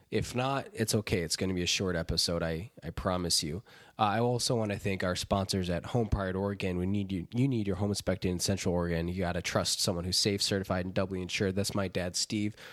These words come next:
Call him at five four one, four oh oh, three one six, or visit home pride oregon dot com. Also, our good friends, the Cuts by Q,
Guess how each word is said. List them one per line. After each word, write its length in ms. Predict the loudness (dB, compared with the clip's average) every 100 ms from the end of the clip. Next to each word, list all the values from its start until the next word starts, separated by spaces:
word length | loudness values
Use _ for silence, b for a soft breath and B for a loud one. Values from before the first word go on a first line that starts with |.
| B B 2
Call 180 | 4
him 80 | 4
at 60 | 4
five 220 | 2 2
four 140 | 2
one, 200 | 2 2
four 220 | 2 0 2
oh 100 | 2
oh, 100 | 0
three 200 | 0 0
one 160 | 0 2
six, 280 | 2 2 0
or 100 | 2
visit 300 | 0 0 0
home 140 | 0
pride 200 | 0 0
oregon 260 | -2 -2 -2
dot 280 | -2 -2 0
com. 320 | 2 2 -2 B B B 0
Also, 260 | 2 4 0
our 60 |
good 220 | 2 0 2
friends, 340 | 2 2 -2
the 220 | -2 -2
Cuts 400 | 0 2 2 2 2
by 420 | 2 4 2 0
Q, 520 | 2 4 4 4